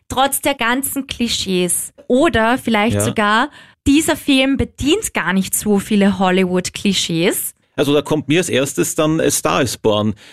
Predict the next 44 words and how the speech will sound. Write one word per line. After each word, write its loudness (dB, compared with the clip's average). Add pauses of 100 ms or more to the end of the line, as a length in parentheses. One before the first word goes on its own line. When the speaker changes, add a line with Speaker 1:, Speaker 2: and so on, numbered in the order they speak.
(160)
Speaker 2:
in 0
den 0
Kopf, -2
Speaker 1:
Mhm. 4
Speaker 2:
der 2
mittlerweile 2
auch 0
schon 0
vier 0
Jahre 0
alt 0
ist, -2
einen 0
Oscar -2
kassiert -2
hat. -2
Speaker 1:
Ja, 0
Speaker 2:
Das -2
war 2
Speaker 1:
sehr 2
Speaker 2:
das, 0
Speaker 1:
bekannt. -4
Speaker 2:
ja, 0
das -4
Regiedebüt 2
von 0
Bradley -2
Cooper, 0
der 2
auch -2
die 0
Hauptrolle 0
übernommen 2
hat, -6
an -4
der -2
Seite -2
von 0
Lady -2
Gaga. 0 (280)
Und -2
er 2
war 2
ein 0